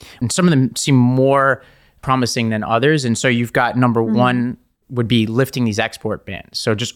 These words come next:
Speaker 1: opening up the trade of food, generally speaking. I think two would be opening up the port and, you know, allowing Ukraine to, to ship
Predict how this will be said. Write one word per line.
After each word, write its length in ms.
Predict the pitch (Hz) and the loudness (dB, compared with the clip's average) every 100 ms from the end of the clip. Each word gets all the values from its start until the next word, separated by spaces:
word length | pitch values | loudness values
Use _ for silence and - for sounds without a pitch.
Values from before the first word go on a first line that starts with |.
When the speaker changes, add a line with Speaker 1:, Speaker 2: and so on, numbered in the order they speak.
| - | -2
Speaker 1:
opening 340 | 143 147 131 | 0 0 -2
up 120 | 113 | -4
the 80 | 117 | -10
trade 500 | - - - 117 107 | -10 -8 -4 -2 -2
of 120 | 104 | -6
food, 380 | - - 110 101 | -8 -6 -6 -6
generally 400 | 104 107 113 120 | -2 0 0 -2
speaking. 540 | - 147 139 151 156 | -2 -4 -2 -2 -2
I 60 | 131 | -2
think 220 | 123 113 | -2 -4
two 280 | - - 151 | -4 0 2
would 180 | 135 117 | 2 0
be 360 | 120 120 113 - - - - - | 0 0 -2 -6 -20 -20 -20 -6
opening 320 | 127 117 117 | -4 -2 -4
up 140 | 113 | -4
the 80 | - | -8
port 380 | - 123 117 107 | -6 0 0 0
and, 400 | 117 107 104 104 | -2 -4 -4 -8
you 120 | - 110 | -8 -6
know, 120 | 107 | -4
allowing 440 | 110 110 113 107 | -2 0 -2 -4
Ukraine 540 | 107 104 113 107 104 101 | -8 -6 -4 -2 -4 -8
to, 260 | - 104 95 | -8 -8 -8
to 160 | - | -10
ship 500 | 95 - 123 110 - | -6 -4 -2 -2 -4